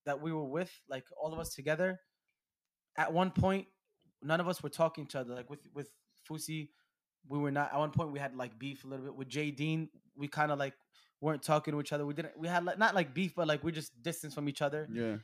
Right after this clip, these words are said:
Speaker 1: Um, I don't know. It's just, like, and now we were together, you know what I'm saying? And, uh, we also had a mufti with us
Speaker 2: Yeah.
Speaker 1: who, who educated us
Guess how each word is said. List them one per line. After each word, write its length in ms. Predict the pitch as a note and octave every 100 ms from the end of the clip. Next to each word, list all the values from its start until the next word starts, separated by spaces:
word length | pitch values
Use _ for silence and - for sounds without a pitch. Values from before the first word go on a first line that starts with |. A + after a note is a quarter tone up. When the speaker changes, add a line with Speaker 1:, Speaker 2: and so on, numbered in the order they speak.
| _ -
Speaker 1:
Um, 400 | D#3 D#3 D#3+ - _ -
I 100 | A3
don't 80 | A#3+
know. 140 | G#3+
It's 240 | G#3 A3+ G3
just, 180 | A3 A3
like, 200 | G3 - - -
and 80 | E3
now 200 | G3+ G#3+
we 160 | F3+ F#3
were 100 | F3+
together, 540 | - D#3+ F3+ D#3 C3+
you 80 | C3
know 60 | E3+
what 40 |
I'm 40 | E3
saying? 340 | F#3 F#3 F3 F3
And, 80 | F3
uh, 60 |
we 180 | E3 F3
also 260 | - F#3+ G3
had 160 | F#3 D#3
a 40 |
mufti 320 | F3 - E3
with 160 | D3+ D3+
us 80 | B2
Speaker 2:
Yeah. 120 | A#2
Speaker 1:
who, 260 | D#3 D3+ D3 _ _ _
who 100 | D#3+ -
educated 560 | F3 E3+ F3 F#3 E3+ E3+
us 240 | E3